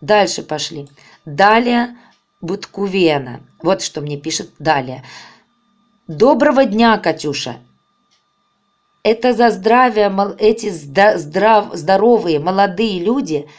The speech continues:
Зачем так делать? Ведь они должны свою родину защищать». Вот это мое тоже мнение. А не беспре-, а не беспорядок делать. Это не беспорядок, Далее. Это не беспорядок, это жестокость.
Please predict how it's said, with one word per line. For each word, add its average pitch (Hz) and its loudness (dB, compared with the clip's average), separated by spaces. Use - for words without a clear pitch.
Зачем 196 -4
так 226 0
делать? 185 0
Ведь 175 -10
они 214 -2
должны 190 -2
свою 226 0
родину 202 0
защищать». 170 0
Вот 339 2
это 269 0
мое 247 0
тоже 202 -4
мнение. 160 -8
А 202 2
не 214 -2
беспре-, 196 -6
а 190 2
не 214 -2
беспорядок 202 2
делать. 143 -2
Это 165 -2
не 247 0
беспорядок, 240 2
Далее. 156 0
Это 233 -4
не 233 -4
беспорядок, 233 0
это 190 0
жестокость. - -2